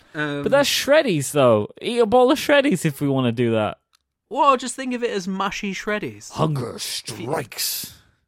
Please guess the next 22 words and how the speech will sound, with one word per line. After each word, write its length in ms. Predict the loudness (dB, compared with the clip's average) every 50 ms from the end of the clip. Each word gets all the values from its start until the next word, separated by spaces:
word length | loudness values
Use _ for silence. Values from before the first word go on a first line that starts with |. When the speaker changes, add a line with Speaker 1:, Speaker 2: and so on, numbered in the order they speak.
| _ _ _ _ _ _ _ _ _ _ _ _ -8
Speaker 1:
Yeah, 100 | -6 -4
what 220 | -4 -4 -4 -4
was 300 | -2 -2 -2 -2 -4 -4 -4
that 220 | -4 -4 -4 -4
guy? 100 | 0 2
Speaker 2:
Bum, 160 | 2 2 2 2
ba-da-bum, 360 | 0 0 -2 -4 -6 -8 -10
bum, 200 | -12 -14 -8 -4
Speaker 1:
You 60 | -2 0
mean 80 | 0
Speaker 2:
bum. 180 | -2 -2 -6 -10 -12 -16 -20 -20 -20 -20 -20 -20 -20 _ _ _ _ _ -2 0
Speaker 1:
I 100 | 2 2
like 300 | 4 2 2 0 -2 -10
the 60 | -10
frosted 440 | -6 -6 -6 -6 -6 -8 -12 -12 -12
ones. 580 | -14 -16 -16 -14 -14 -16 -16 -18 -20 _ _ _ _ _ _ _ _ _ _
Speaker 2:
What? 240 | -6 -6 -4 -4 -4
Speaker 1:
Um, 320 | -4 -4 -4 -4 -6 -6
Speaker 2:
Frosted 360 | -2 0 0 0 -2 -4 -8 -8
Shreddies? 580 | -8 -8 -6 -8 -8 -10 -12 -14 -18 -20 _ _ _ _ _ _ _ _ _ _ _ _
Speaker 1:
Yeah, 140 | -14 -12 -10
yeah, 160 | -8 -8 -8